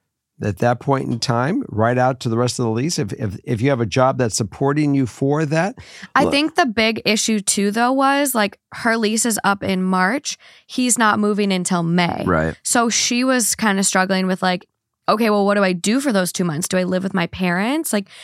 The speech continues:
Speaker 2: I can't live with him, and I either need to re-sign a lease or, like, I'm, I'm s-, homeless for two months." Like, it's kind of like that.
Speaker 1: Mm-hmm.
Speaker 2: And my advice to that would have been, like, if you live in a college town or any town really, like,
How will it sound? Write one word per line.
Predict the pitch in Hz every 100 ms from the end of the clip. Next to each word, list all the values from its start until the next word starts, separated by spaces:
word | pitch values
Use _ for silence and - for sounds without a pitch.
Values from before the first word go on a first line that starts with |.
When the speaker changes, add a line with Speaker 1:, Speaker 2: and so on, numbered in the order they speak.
| -
Speaker 2:
I | - 196
can't | 202 208 -
live | 226 226
with | 254
him, | 226 185 170 190 226 - - - _
and | 202 196 185 190
I | - 196
either | 196 196
need | 190
to | 185
re-sign | 180 185 180 175
a | 180
lease | 196 226 247 - -
or, | 196 196 185 180 180 - _ _
like, | 190 180 -
I'm, | 196 196 190 - _ _ -
I'm | 190 185
s-, | - -
homeless | 196 202 175 -
for | 202
two | 185
months." | 110 -
Like, | 190 190
it's | 196 - -
kind | - 196 190
of |
like | 185 180
that. | 180 175 214 - _ _ _ 107
Speaker 1:
Mm-hmm. | 104 113 165 - _ _ -
Speaker 2:
And | 240
my | 226 254
advice | 220 208 202
to | - 180
that | 180 220
would | 196 190
have | 175
been, | 180 180 180
like, | 185 180 - - - _ _ _ _ _
if | 233
you | 226 247 233
live | 226 220 277
in |
a | 254
college | - 220 214 214 -
town | 214 196 196 190
or | 180 180 -
any | 262 208
town | 180 165 170
really, | 170 170 170
like, | 175 185